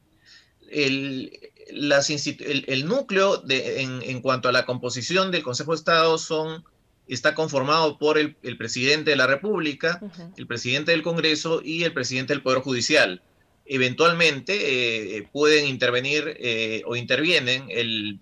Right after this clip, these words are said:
Speaker 1: fiscal de la Nación, el presidente del Tribunal Constitucional y de los, eh, los,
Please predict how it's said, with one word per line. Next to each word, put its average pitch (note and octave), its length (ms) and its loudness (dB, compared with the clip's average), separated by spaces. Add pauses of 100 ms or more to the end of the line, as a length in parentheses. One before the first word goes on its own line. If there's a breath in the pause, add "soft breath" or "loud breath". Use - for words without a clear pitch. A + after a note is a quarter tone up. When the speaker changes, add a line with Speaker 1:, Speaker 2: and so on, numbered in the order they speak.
Speaker 1:
fiscal C3 280 -2
de C#3+ 60 2
la B2+ 120 2
Nación, C3 500 -2 (440 soft breath)
el A2 140 -12
presidente A#2+ 340 -6
del B2+ 80 -6
Tribunal B2 260 -2
Constitucional C3+ 880 0
y E3+ 340 -6
de D3 140 0
los, A#2+ 420 -2
eh, A#2 220 -2
los, A2 360 -6